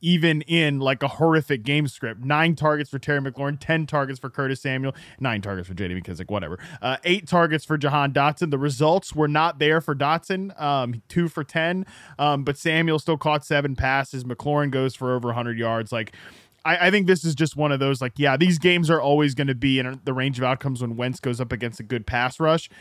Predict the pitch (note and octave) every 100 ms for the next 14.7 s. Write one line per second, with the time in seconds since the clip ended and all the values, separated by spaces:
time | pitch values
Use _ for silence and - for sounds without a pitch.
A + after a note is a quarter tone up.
0 | - A#2 D#3 D3 C#3 C3 C3 B2 A#2+ B2
1 | - A#2 A2 G2+ _ _ _ - A2+ G2+
2 | - B2 - A#2+ A2+ C#3+ D3+ D3+ - D#3+
3 | D#3+ D#3+ B2+ A2+ G2+ A2+ A#2 - A#2+ -
4 | A#2 B2+ B2 A#2 A#2 - B2 - A2+ A#2
5 | B2 A2 B2+ B2 C#3 B2 - - - A2+
6 | A2+ A#2 G#2+ - A#2+ A2+ A#2+ A2 A2 A2
7 | - C#3 C3+ C3 B2+ - A2 - - C3
8 | D3+ E3 D3 A#2+ C3 B2 A#2+ A#2 A#2 A2+
9 | G#2+ G#2+ G#2+ A2 A2 G#2 G#2 A2 A2 G#2
10 | - - B2 G#2 - - - - A2 G#2+
11 | G#2+ G#2+ A2 C#3 C3 C#3+ A2 - A#2+ C3+
12 | B2+ B2 A#2 A2+ G2+ A2 G2+ F#2+ F#2+ G#2
13 | G2 G2+ F2+ F2 F#2+ E2 D#2+ F2 E2+ F2
14 | C2+ B1 - - - G#2